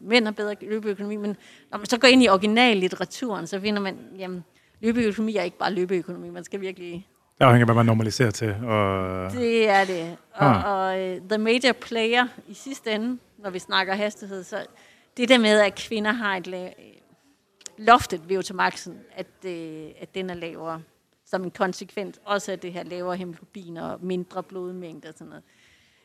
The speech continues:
Speaker 1: Det er bare en major fa-, faktor, øh, når man skal snakke om den der rest af, øh, fysiologi, der gør, at der er en forskel.
Speaker 2: Ja, ja.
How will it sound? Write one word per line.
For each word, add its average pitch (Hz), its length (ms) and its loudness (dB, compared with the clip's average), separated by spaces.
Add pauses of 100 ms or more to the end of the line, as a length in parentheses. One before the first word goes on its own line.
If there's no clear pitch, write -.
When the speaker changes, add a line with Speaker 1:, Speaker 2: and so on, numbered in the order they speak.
(180)
Speaker 1:
Det 101 200 0
er - 280 -4 (140)
bare 180 240 -6
en 175 180 -6
major 180 320 -6
fa-, - 440 -12
faktor, - 320 -4 (400)
øh, 180 80 -14 (600)
når 202 140 -10
man 143 80 -12
skal - 140 -14
snakke 185 260 0
om 185 100 -4
den 185 160 -4
der 180 320 -2
rest 180 200 -4
af, 170 640 -8
øh, 160 60 -14
fysiologi, 185 800 -12
der 180 100 -4
gør, 170 220 -6 (320)
at 170 120 -20 (380)
der 170 60 -16
er 156 140 -18
en 165 60 -18
forskel. 180 400 -16
Speaker 2:
Ja, 131 240 6
ja. 120 400 -6